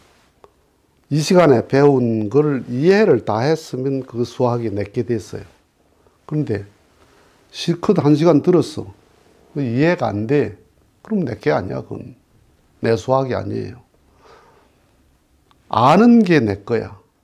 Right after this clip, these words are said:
진리를 배웠어. 진리대로 사라지면 진리가 내 거예요. 근데 진리는 배웠어. 근데 사라지질 않아.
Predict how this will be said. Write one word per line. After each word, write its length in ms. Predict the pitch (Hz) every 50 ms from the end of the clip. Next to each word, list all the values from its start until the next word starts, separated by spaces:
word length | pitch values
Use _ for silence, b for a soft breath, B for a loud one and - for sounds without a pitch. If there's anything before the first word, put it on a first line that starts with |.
| _ _ _ _ _ _ _ _ _ _ _ _ _ _ _
진리를 500 | - - 226 220 226 196 165 147 123 -
배웠어. 640 | - 170 180 165 131 - - - 101 98 - - _ _ _ _ _ _ _ _ _ _ _ _ _ _ _ _ _ _ _ _ _ _ _ _ _ _ _
진리대로 920 | _ - - - 220 220 233 233 226 202 190 165 - - 127 131 143 147 135
사라지면 960 | - - - - 202 208 190 160 131 - - 185 190 196 196 190 180 165 156
진리가 400 | - - 170 190 175 156 127 117
내 180 | 104 101 104 101
거예요. 420 | - - 139 131 113 95 87 85 - _ _ _ _ _ _ _ _ _ _ _ _ _ _ _ _ _ _ _ _ _ _
근데 160 | - 151 147
진리는 520 | 147 - 214 233 233 214 190 156 123 113
배웠어. 600 | - 139 175 190 175 139 - - - 95 - - _ _ _ _ _ _ _ _ _ _ _ _ _ _ _ _ _ _ _ _
근데 240 | - 180 202 185 143
사라지질 600 | - - 208 214 196 165 - - 208 196 190 143 107
않아. 420 | 95 101 117 143 135 104 -